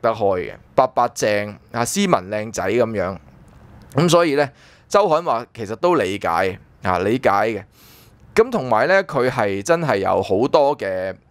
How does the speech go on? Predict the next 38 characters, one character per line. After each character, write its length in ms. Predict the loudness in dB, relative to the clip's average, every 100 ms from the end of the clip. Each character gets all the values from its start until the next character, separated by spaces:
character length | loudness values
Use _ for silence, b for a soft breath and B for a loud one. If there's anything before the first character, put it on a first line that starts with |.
| -20 -20 _ -8
資 200 | -4 2
格 240 | 2 2
啦， 280 | 0 -2 -8 b b b
除 120 | -2
咗 220 | 2 2 2
係 160 | 0 0
呢 80 | 0
一 40 |
個， 280 | 2 2 2 _ _ _ _ -20 _ -4
即 80 | 0
係 60 |
紅 180 | 0 0
十 240 | -4 -4 -4
字 80 |
會 220 | 0 2 4
嘅 120 | 4
隊 200 | 2 -2
員 200 | 0 -2
呢， 200 | -2 -2
同 200 | 0 0
埋 240 | 0 0 -2 _ -2
仲 260 | 0 0 2
話 160 | 2
係 240 | 4 0 2
救 220 | 0 2
生 320 | -2 -2 -6
員， 180 | -14 -16 -20 _ _ _
有 120 | -2 0
救 160 | 2
生 200 | 0 -2
員 100 | -4 -12
嘅 120 | -14
資 240 | -12 -10
格 80 | -8 -8 _ B B B B
嚇。 240 | -2 -2 -2 b b b
再 180 | 2 2
深 240 | 2 0
入 80 | 0